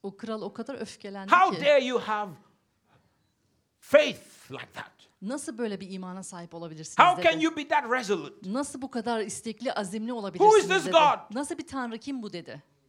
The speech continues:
Speaker 2: And he said to the men, he said, "Heat up the fire seven more times."
Speaker 1: Ve dedi ki adamlarına, "Yedi kat daha ateşi hızlandırın, harlandırın." dedi.
Speaker 2: "Make it hotter."
Speaker 1: "O kadar daha ha-, har olsun ki ateşi çok fazla olsun."
Speaker 2: I'm
Speaker 1: dedi.
Speaker 2: sure some of you have experienced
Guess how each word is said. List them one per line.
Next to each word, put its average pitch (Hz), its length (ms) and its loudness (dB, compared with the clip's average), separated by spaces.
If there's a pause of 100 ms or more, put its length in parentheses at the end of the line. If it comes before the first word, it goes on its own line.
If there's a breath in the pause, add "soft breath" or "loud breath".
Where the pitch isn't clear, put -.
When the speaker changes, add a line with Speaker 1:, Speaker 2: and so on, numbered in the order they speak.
(800)
Speaker 2:
And 156 100 -8
he 156 100 -8
said 233 300 -6
to 214 100 -10
the 190 60 -12
men, 196 240 -10
he 170 60 -10
said, 160 300 -10
"Heat 269 260 -6
up 175 60 -16
the 151 60 -10
fire 160 380 -10
seven 170 300 -12
more 151 180 -14
times." 139 200 -20 (340 soft breath)
Speaker 1:
Ve 214 120 -6
dedi 247 180 -8
ki 277 140 -6
adamlarına, 196 520 -4
"Yedi 226 300 -8
kat 233 200 -10 (180)
daha 220 220 -6
ateşi 214 460 -12
hızlandırın, 190 540 -12
harlandırın." 185 720 -8
dedi. 151 180 -8
Speaker 2:
"Make 330 280 6
it 302 60 -2
hotter." 220 400 2 (380)
Speaker 1:
"O 220 100 -6
kadar 233 360 -4
daha 226 320 -10
ha-, 196 260 -14
har 220 100 -8
olsun 220 360 -8
ki - 120 -12
ateşi - 320 -14
çok - 200 -16
fazla 170 340 -10
olsun." 160 220 -12
Speaker 2:
I'm 208 100 6
Speaker 1:
dedi. - 100 -10
Speaker 2:
sure 339 180 2
some 277 200 -2
of 247 120 -4
you 254 80 0
have 226 140 0
experienced 220 640 -10